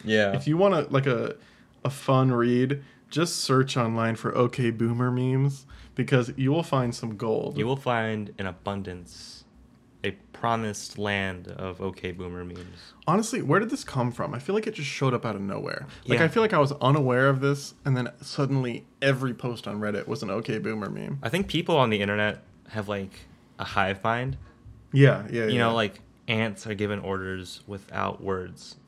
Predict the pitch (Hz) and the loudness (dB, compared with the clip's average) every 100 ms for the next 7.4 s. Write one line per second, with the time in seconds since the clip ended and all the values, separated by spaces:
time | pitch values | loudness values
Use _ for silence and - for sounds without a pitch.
0 | - - _ - _ _ - - 113 - | -20 -20 _ -20 _ _ -14 -4 -4 -4
1 | 90 - - - - 110 98 - 123 127 | -10 -10 -10 -8 -6 -6 -6 -2 2 4
2 | 127 117 120 107 98 92 98 107 110 110 | 4 2 0 0 -4 0 0 2 2 2
3 | 110 107 - 110 104 95 92 98 101 - | 0 -4 2 2 2 -2 -6 -6 -6 -6
4 | 95 92 92 92 90 - 95 92 87 90 | -8 -6 -8 -8 -8 -8 -8 -6 -8 -10
5 | 85 90 143 143 135 135 - - _ - | -10 0 4 4 4 0 -6 -20 _ -20
6 | - _ - _ - - _ - - 151 | -20 _ -20 _ -20 -20 _ -10 2 2
7 | 139 127 113 98 | 4 2 4 0